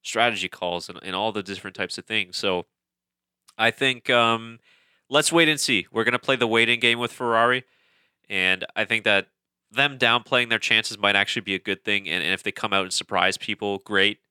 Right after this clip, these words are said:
And if they kind of are lackluster, then people won't be as surprised. And, uh, yeah, like you mentioned, i-, it's, it's gonna be an interesting year with the two drivers again, with Vettel and Leclerc. Obviously, Leclerc has a chance to become, uh, youngest world champion as well.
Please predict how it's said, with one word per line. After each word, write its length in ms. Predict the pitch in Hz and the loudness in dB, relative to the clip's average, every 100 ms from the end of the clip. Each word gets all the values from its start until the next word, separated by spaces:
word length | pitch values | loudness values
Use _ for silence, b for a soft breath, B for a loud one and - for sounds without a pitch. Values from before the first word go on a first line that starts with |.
| _ | _
And 80 | 95 | -8
if 100 | 87 | -6
they 140 | 92 90 | -6 -8
kind 260 | - 101 | -6 -4
of 220 | 90 - _ _ _ _ | -4 -6 _ _ _ _
are 80 | 107 | -6
lackluster, 680 | 90 90 101 - 110 - 110 | 0 0 0 0 -2 0 -2
then 240 | 92 87 _ _ _ - | -4 -6 _ _ _ -20
people 220 | 95 90 | -10 -6
won't 180 | 92 90 | -6 -2
be 120 | 92 | 0
as 100 | 90 | 0
surprised. 520 | 92 101 107 139 - b b b b b b - | -2 2 4 2 -2 b b b b b b -4
And, 220 | 95 98 | -4 2
uh, 100 | 101 | 4
yeah, 240 | 104 123 | 6 4
like 220 | 113 110 123 | 4 2 0
you 100 | 120 | 0
mentioned, 360 | 120 - 92 | 0 0 -4
i-, 20 | 90 | -2
it's, 420 | 85 80 95 - | -2 -2 -4 -4
it's 280 | 69 113 - | -6 -6 -6
gonna 120 | 113 | -2
be 120 | 113 | 0
an 60 | 117 | 0
interesting 420 | 117 120 - 107 | 0 -2 -4 -2
year 140 | 107 | -2
with 80 | 101 | -2
the 60 | - | -8
two 160 | - 110 | -8 -6
drivers 440 | 104 104 110 101 | 0 0 0 -4
again, 220 | 101 107 | -4 -4
with 160 | 98 - | -4 -4
Vettel 320 | 104 98 95 | 0 2 0
and 100 | 92 | -2
Leclerc. 480 | 90 - 113 110 110 b b b b b | -8 -2 2 4 2 b b b b b
Obviously, 300 | 113 131 156 | 0 2 2
Leclerc 320 | 131 - 143 | 0 2 4
has 120 | 151 107 | 4 2
a 60 | |
chance 260 | - 104 - | 2 0 0
to 60 | 98 | -6
become, 420 | 95 101 92 92 | -2 -2 -2 -4
uh, 140 | 92 | -2
youngest 400 | 92 92 92 - | 0 -2 -4 -6
world 140 | 101 - | -6 -4
champion 380 | 101 95 95 | -2 -2 -4
as 140 | 92 90 | -6 0
well. 280 | 113 104 | 2 2